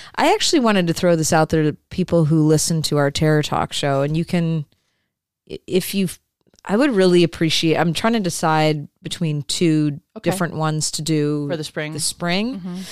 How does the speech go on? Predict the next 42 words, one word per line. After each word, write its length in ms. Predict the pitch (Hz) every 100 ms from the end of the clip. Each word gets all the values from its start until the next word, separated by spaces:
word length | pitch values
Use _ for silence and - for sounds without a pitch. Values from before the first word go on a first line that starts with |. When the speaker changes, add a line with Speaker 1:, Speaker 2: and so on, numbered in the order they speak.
| - - - -
Speaker 1:
Um, 580 | - 180 165 156 147 147 - _ _ _ _ _ _ - - -
and 300 | 185 180 170
if, 120 | 165 -
if 200 | - 175
anyone 440 | 220 285 285 233 185
wants 280 | 180 175 -
to 100 | 170
give 280 | 151 175 175
an 100 | 170
opinion 440 | - 170 165 156
on 80 | 156
what 160 | 160
they 120 | - 156
would 200 | 151 135
rather 280 | 156 151 151
hear, 400 | - 165 156 151
I'm 140 | 156
looking 280 | 175 190 202
at 80 | 180
either 400 | 180 160 151 143
Richard 360 | 156 175 214
Ramirez, 600 | 180 160 160 156 160 156
who's 200 | - 151
the 80 | 147
Night 240 | 151 160 -
Stalker, 560 | 160 160 - 151 151 -
or, 480 | 151 147 147 147 147 -
um, 400 | 156 147 143 -
B 100 | 180
T 160 | 175 170
K, 480 | - 156 151 147 143 - - - -
Dennis 280 | 185 170 151
Rader, 300 | 226 196 170
who 100 | 170
we've 160 | 165 151
talked 220 | 160 156
about, 420 | 156 143 143 - - _ _ _ -
um, 460 | 160 139 135 123 190 _ _ _ _
hopefully 360 | 196 269 196 180
not 160 | 156
ad 100 | 135
nauseam 500 | 131 131 147 127 98